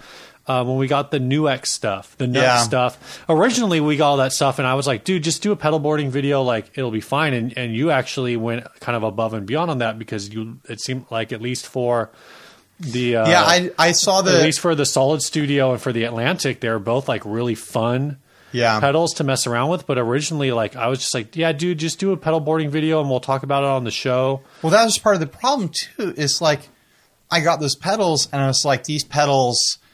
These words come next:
Speaker 2: warrant a full demo slash review," whatever
Speaker 1: Right.
Speaker 2: you wanna call it, because I think there's a lot to unpack here and I think people are curious about these.
Speaker 1: But then that's the flip side of it is,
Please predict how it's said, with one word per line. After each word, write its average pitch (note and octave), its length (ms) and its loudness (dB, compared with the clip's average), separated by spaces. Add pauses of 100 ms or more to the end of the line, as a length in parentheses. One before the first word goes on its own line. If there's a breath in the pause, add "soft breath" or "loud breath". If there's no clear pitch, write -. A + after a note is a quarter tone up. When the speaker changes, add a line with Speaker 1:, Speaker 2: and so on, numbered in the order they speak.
(320 soft breath)
Speaker 2:
warrant A#2+ 760 0 (480)
a B2+ 60 -2
full B2 520 -2 (400)
demo A#2+ 460 0
slash A#2 440 -2
review," A2 800 -2
whatever A2+ 280 0
Speaker 1:
Right. G2+ 120 2
Speaker 2:
you F2+ 60 -2
wanna G#2+ 160 -4
call C3+ 320 0
it, A#2+ 140 0 (400 soft breath)
because B2+ 260 -6
I C3 60 -2
think D#3 180 -4
there's A#2+ 140 -4
a A#2+ 40 -4
lot A2+ 220 -2
to A#2 100 -10
unpack C3 400 -2
here B2+ 120 -2
and A#2 80 0
I A#2 40 -4
think A2+ 200 -10
people A2+ 200 -10
are G#2+ 40 -8
curious F#3 500 -2
about G2 320 -2
these. F#2 480 -6 (160)
Speaker 1:
But E3 160 4
then E3+ 240 0
that's D#3+ 280 0
the D3+ 140 0
flip F3 280 0
side C#3+ 180 2
of B2+ 160 0
it B2 80 2
is, A#2 320 -2